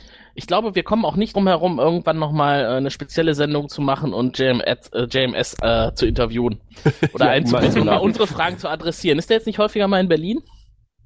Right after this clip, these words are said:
Speaker 2: Äh, äh,
Speaker 1: Bei
Speaker 2: ähm,
Speaker 1: den beiden Wachowski-Brüdern?
Speaker 2: Für Sense eight oder
Speaker 1: Äh,
Speaker 2: warum?
Speaker 1: Geschwistern. Äh, genau.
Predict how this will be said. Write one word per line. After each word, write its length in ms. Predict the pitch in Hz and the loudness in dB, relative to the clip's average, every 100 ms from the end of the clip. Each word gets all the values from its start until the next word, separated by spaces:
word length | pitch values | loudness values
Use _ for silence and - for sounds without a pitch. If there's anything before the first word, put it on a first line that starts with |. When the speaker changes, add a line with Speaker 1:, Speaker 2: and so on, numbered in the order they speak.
| - | 0
Speaker 2:
Äh, 20 | |
äh, 340 | 107 98 104 98 | 4 6 6 6
Speaker 1:
Bei 100 | 101 | 4
Speaker 2:
ähm, 60 | |
Speaker 1:
den 140 | 98 98 | 4 2
beiden 280 | 156 160 156 | 2 2 -2
Wachowski-Brüdern? 840 | 147 175 - 196 180 196 220 247 - - - _ - | -2 -4 -4 -4 2 4 4 0 -6 -20 -20 _ -2
Speaker 2:
Für 60 | |
Sense 340 | 131 139 139 127 | -2 -2 -2 0
eight 200 | 185 247 | 0 4
oder 140 | 131 | 4
Speaker 1:
Äh, 40 | 107 | 4
Speaker 2:
warum? 60 | |
Speaker 1:
Geschwistern. 440 | 95 - - 175 180 - - - - | 2 2 2 0 -2 -12 -20 -20 -2
Äh, 120 | 139 | -2
genau. 320 | 151 143 110 | 0 0 -2